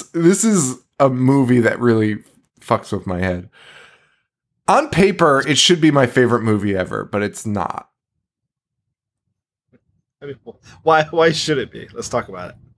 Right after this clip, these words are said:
Speaker 2: Why should
Speaker 1: Because it's a camp. I, I love me a little camp theme. I love, The Burning is fucking great. That's become one of my favorite movies ever because of the show.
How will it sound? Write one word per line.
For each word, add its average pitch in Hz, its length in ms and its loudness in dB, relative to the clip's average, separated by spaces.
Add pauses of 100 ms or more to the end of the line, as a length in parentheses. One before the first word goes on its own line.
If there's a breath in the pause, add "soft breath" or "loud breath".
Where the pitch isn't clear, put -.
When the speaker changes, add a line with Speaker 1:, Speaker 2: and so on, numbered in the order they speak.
(120)
Speaker 2:
Why 185 160 -4
should 254 100 2
Speaker 1:
Because 240 240 0
it's 226 160 0
a 135 100 2
camp. 202 520 0
I, 127 140 0 (120)
I 131 100 2
love 160 280 2
me 170 120 2
a 135 60 2
little 127 240 2
camp 160 440 -2
theme. 151 600 -4
I 117 80 2
love, 120 360 0 (520 soft breath)
The 147 240 -6
Burning 160 500 2
is 170 140 2
fucking 147 400 0
great. 117 320 2
That's 120 180 2
become 135 360 -2
one 127 100 2
of 117 80 2
my 107 120 2
favorite 113 460 0
movies 107 460 0
ever 107 320 0
because 107 440 -2
of 120 80 0
the 98 80 -2
show. 92 520 -4